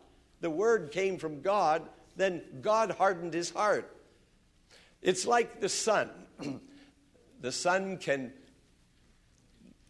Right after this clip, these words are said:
shine upon the, on clay and harden it. The same sun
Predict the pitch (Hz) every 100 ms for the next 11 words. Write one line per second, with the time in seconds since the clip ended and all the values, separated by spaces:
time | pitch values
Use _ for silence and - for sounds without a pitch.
0 | _ _ - - 160 185 185 190 180 -
1 | 139 156 160 156 151 - - - _ -
2 | 113 139 127 123 - - 127 135 123 -
3 | 170 175 190 202 - - _ _ _ _
4 | _ 143 143 - 190 190 127 107 80 -
5 | - _ _ _ _ _ 135 147 - 247
6 | 226 175 139 156 156 185 185